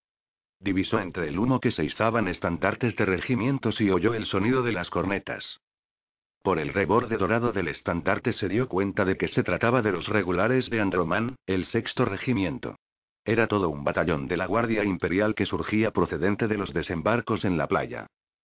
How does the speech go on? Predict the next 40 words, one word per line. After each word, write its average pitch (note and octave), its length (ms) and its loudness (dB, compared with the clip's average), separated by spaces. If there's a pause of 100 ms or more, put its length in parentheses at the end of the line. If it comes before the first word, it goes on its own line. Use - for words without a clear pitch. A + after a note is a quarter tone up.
(100)
La F#2+ 180 2
oleada F#2 460 2
de G#2 80 2
soldados F2 580 0
se F#2 100 0
extendió F#2+ 540 0
por G2 160 0
la E2 140 2
explanada F#2+ 600 -2
y G2 100 -2
avanzó F#2+ 420 -2
siguiendo G#2+ 480 0
al F#2+ 80 0
titán A2 340 0
como F#2 240 0
si E2+ 140 -6
fuera G#2+ 340 2
el D#2 100 0
reborde G2+ 480 2
de E2+ 120 0
una G#2 160 -2
capa. F#2 320 -2 (500)
Creed F#2+ 320 -2
distinguió F#2 640 0
los D2+ 180 -6
destellos G#2+ 540 0
blancos F#2+ 420 0
y F2+ 60 4
amarillos G2 500 0
de A#2+ 80 -2
los G#2 160 -2
disparos G2+ 500 -2
de A#2 100 -2
los G#2 140 -2
rifles A2+ 440 -2
que G2 100 -2
apuntaban G2+ 640 0
contra G2 320 -2
los E2+ 160 0
fortines. F2 720 -2